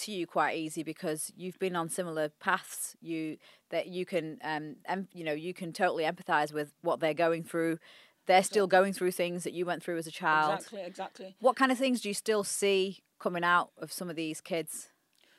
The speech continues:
Speaker 2: Just lack of confidence, really, and sort of lack of belief. That's what I see in, um, a lot of people, because that's all you need. It's very, very simple what you need in life to sort of soar and sort of make yourself feel better.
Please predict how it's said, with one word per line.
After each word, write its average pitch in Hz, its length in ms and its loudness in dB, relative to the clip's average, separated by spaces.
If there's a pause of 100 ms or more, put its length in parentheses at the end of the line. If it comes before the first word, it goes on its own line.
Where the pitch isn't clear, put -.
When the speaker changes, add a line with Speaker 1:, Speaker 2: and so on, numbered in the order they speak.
(120)
Speaker 2:
Just 294 320 -10
lack 247 240 -4
of 160 80 -10
confidence, 233 560 -12
really, 247 500 -10
and 156 480 -10
sort 175 300 -6
of 156 200 -10 (200)
lack 170 240 -4
of 160 100 -8
belief. 165 400 -10
That's - 240 -10
what - 80 -8
I - 20 -6
see 214 280 -10
in, 220 100 -8
um, 165 400 -8
a 160 40 -8
lot 175 180 -6
of 202 60 -16
people, 220 340 -12
because 170 420 -14 (320)
that's 240 240 0
all 262 220 -2
you 240 180 -8
need. 220 320 -6 (200)
It's 202 220 -8
very, 262 300 -8
very 233 300 -10
simple 214 420 -6
what 165 160 -6
you 175 100 -12
need 190 280 -8
in 180 120 -8
life 175 360 -8
to 294 120 -20
sort - 220 -10
of - 80 -14
soar 165 460 -4
and 151 100 -10 (200)
sort 165 200 -8
of 170 60 -10
make 170 180 -10
yourself 170 320 -8
feel 170 220 -8
better. - 260 -8